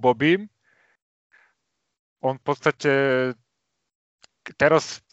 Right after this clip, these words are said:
k-, produkuje jedna celá dva šance na, na zápas, pričom minulú sezónu to bolo jedna celá päť, predtým jedna celá päť a predtým jedna osem, dva celá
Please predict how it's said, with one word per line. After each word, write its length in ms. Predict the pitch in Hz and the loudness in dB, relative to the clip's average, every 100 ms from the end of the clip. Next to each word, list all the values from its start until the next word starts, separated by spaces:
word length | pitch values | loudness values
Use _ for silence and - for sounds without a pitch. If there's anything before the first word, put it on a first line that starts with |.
| _ | _
k-, 120 | - - | -20 -4
produkuje 640 | 135 139 156 - 147 139 131 131 127 123 123 | -2 -2 -4 -2 2 6 6 6 6 4 2
jedna 160 | 131 151 - | 0 0 0
celá 200 | 147 139 | 0 -2
dva 300 | 127 131 131 | 2 2 2
šance 480 | 131 135 - 147 | 0 -2 0 0
na, 160 | 131 120 120 120 117 117 113 | 2 4 4 4 4 4 4
na 120 | 120 | 2
zápas, 720 | 123 143 160 165 180 - - _ - - - _ _ _ _ _ _ _ _ _ | 4 2 4 4 2 -4 -20 _ -20 -20 -20 _ _ _ _ _ _ _ _ _
pričom 400 | 127 120 - 120 | -10 -8 -8 -8
minulú 360 | 117 139 139 127 | -8 -6 -4 -2
sezónu 400 | 127 120 123 120 | -4 -4 -6 -6
to 120 | - | -8
bolo 280 | 110 120 110 | -2 2 4
jedna 240 | 123 165 | 4 2
celá 320 | 151 156 143 135 | 0 4 4 4
päť, 400 | 131 117 117 - - - - _ - | 2 0 -2 -10 -14 -16 -20 _ -14
predtým 320 | 110 - 107 | -12 -10 -2
jedna 260 | 123 151 147 | 0 2 0
celá 300 | 143 131 123 | 2 2 2
päť 540 | - 117 117 - - 117 | 2 0 0 -8 -16 -14
a 60 | |
predtým 340 | 110 110 - 110 | -8 -8 -4 -2
jedna 200 | 113 110 | 0 0
osem, 400 | 120 131 - 113 | -2 -2 -4 -4
dva 200 | 104 123 | 2 2
celá 460 | - 131 113 110 | 4 4 6 6